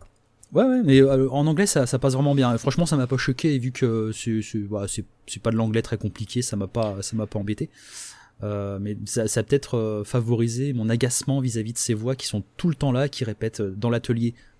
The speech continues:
tout le temps les mêmes choses, plusieurs fois. Euh, non, c'est relou, quand t'es en train de faire ton petit masque et tout, eh ben, euh, t'as envie d'être peinard, quoi, pour bosser, pour, euh, te kiffer tes petites peintures, tes petites décorations, et pas avoir une voix qui te, qui te gueule derrière. Euh,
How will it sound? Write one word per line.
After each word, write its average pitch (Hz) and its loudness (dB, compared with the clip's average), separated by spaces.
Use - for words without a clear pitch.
tout - 0
le 196 2
temps 180 2
les 151 4
mêmes 131 6
choses, 143 0
plusieurs 151 -2
fois. 147 0
Euh, 127 6
non, 143 4
c'est - 0
relou, 151 4
quand 123 0
t'es 131 2
en 123 4
train - 2
de 135 2
faire 131 -2
ton 127 0
petit 120 -2
masque 175 0
et 175 0
tout, 180 2
eh 110 0
ben, 113 -2
euh, 98 -2
t'as 107 -4
envie 107 -2
d'être 107 -4
peinard, 240 0
quoi, 117 -2
pour 104 -4
bosser, 127 -2
pour, 110 -4
euh, 104 -4
te 101 -10
kiffer - -4
tes 123 -4
petites 110 -8
peintures, 113 -2
tes - -8
petites - -14
décorations, 117 -2
et 104 0
pas 120 0
avoir 120 0
une 110 0
voix 123 0
qui 127 -10
te, 113 -4
qui 107 -8
te 104 -2
gueule 214 10
derrière. 120 2
Euh, 104 -4